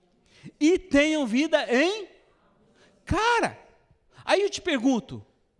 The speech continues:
você tá tendo uma vida abundante? Você nem me ousa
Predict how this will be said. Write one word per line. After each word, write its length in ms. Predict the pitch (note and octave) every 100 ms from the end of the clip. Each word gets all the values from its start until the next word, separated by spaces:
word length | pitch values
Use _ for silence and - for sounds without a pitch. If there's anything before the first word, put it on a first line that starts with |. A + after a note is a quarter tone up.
| _ _ _ - -
você 260 | G#3 F#4+ G4
tá 160 | F4+
tendo 260 | - E4+ D4
uma 180 | B3+ A3
vida 280 | C4+ B3
abundante? 640 | G#3 G3 F#3+ F4 F4+ - - _ _ _ _ _ _ _ _ _ _ _ _ _ _ _ _ _ _ _ _ _ _
Você 200 | - B3
nem 120 | B3+
me 140 | D#4+ D4+
ousa 420 | E4+ A#3 D#3